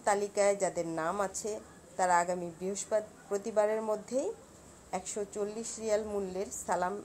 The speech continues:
আহ, মূল্য সালাম এয়ার হতে অথবা তাদের নিয়োগকৃত এজেন্সির কাছ থেকে টিকিট অবশ্যই সংগ্রহ করতে হবে। যারা বৃহস্পতিবারের মধ্যে টিকিট সংগ্রহ করবেন না, তারা রেগুলার ফ্লাইট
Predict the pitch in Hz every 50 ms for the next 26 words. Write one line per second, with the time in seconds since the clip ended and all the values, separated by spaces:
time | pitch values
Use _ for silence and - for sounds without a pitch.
0 | - - - - 165 165 160 156 151 - - - - 202 214 208 208 196 185 214
1 | 381 - - - - - - - - - - - - - 226 185 190 190 208 208
2 | 208 208 214 202 190 185 190 - - - - - - - - 190 175 180 175 175
3 | 170 175 185 185 185 180 185 196 220 226 - - - 233 - 240 226 - - 175
4 | 180 190 196 202 196 - 214 202 - - 170 180 - - - 208 190 - 220 254
5 | 262 - - 208 196 202 208 - - - - - - - - 202 196 226 226 -
6 | - 285 - - 226 185 175 170 170 165 160 139 - - 151 151 135 - - -
7 | - - - - - - - - - - - - - - - - - - - -
8 | - - - 175 196 180 170 175 165 165 185 185 185 - - - - 196 - 202
9 | 202 190 185 190 196 202 202 196 196 196 196 202 196 - 190 - - 165 160 -
10 | - - 180 170 175 180 196 196 - - 190 208 220 208 233 226 202 170 170 -
11 | 285 - - - - - - - - - - - - 180 170 170 170 165 165 156
12 | - - - - - - - 190 196 208 208 208 214 220 220 220 214 220 220 -
13 | - 196 185 190 196